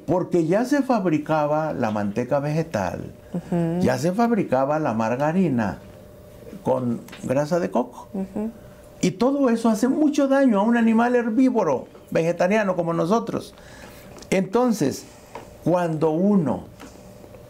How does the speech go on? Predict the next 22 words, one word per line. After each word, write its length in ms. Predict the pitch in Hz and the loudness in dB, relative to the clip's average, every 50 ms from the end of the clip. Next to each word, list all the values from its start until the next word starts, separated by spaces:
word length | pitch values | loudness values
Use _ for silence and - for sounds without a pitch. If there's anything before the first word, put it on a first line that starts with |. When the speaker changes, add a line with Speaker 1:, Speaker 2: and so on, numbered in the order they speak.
| - - - | -20 -8 -4
Speaker 1:
escucha 920 | 139 147 143 - - - 185 208 196 202 - - - 113 - - - - - - - - - - - - - - - - - - - - - - - | -4 -2 -2 -4 -2 0 2 2 4 2 0 -2 -4 -4 -4 -4 -8 -14 -20 -20 -20 -20 -20 -20 -20 -20 -20 -20 -20 -20 -20 -20 -20 -20 -20 -8 -4
a 100 | - 120 | -4 -2
médicos 920 | 123 143 175 208 214 175 147 - - - - - - - - - - - - - - - | 0 0 0 0 2 0 0 -2 -2 -4 -6 -6 -6 -8 -12 -16 -20 -20 -20 -20 -14 -6
recomendar 800 | - 139 165 - - 143 143 135 127 123 123 143 160 170 135 107 87 - - - - - - - - | -2 -2 -2 -2 -2 0 0 0 0 2 2 2 2 2 0 -2 -4 -10 -16 -20 -20 -20 -20 -8 -4
el 100 | - 131 | -4 -2
consumo 440 | - 120 120 117 113 175 185 175 147 | -2 -2 -4 -2 0 0 2 2 2
de 100 | 117 113 | 0 -2
grasa 300 | 107 123 131 139 139 147 | -2 0 0 0 0 0
saturada, 720 | 143 151 160 - - 190 190 202 202 160 117 92 62 - - - - - - - - - - - - - - - - - - - | -2 -2 -2 -2 0 0 0 2 0 0 0 -2 -6 -8 -10 -16 -20 -20 -20 -20 -20 -20 -20 -20 -20 -20 -20 -20 -20 -20 -10 -4
ese 280 | - - 247 262 294 269 | -2 0 0 2 2 2
médico 680 | 262 247 220 196 190 185 180 - - 180 196 247 - - - | 2 2 2 2 2 0 -2 -2 -2 -2 -2 -2 -4 -6 -6
o 80 | - 117 | -4 -2
lo 200 | 110 202 113 139 | 0 2 2 2
hace 200 | 175 196 262 247 | 2 2 2 2
de 80 | 233 214 | 2 2
mala 280 | 208 208 202 190 175 | 2 2 2 2 0
fe, 340 | 175 - 156 156 160 - - - | 0 0 0 0 0 -2 -4 -4
o 100 | - 107 | -4 -2
lo 160 | 101 104 117 | 0 0 0
hace 180 | 131 139 170 185 | 0 0 0 0
por 200 | 190 202 202 208 | 0 0 0 2
ignorancia, 840 | 202 208 208 202 180 156 139 135 143 143 - 160 156 147 147 175 | 2 2 2 2 2 2 0 0 -2 -4 -2 0 0 0 0 -2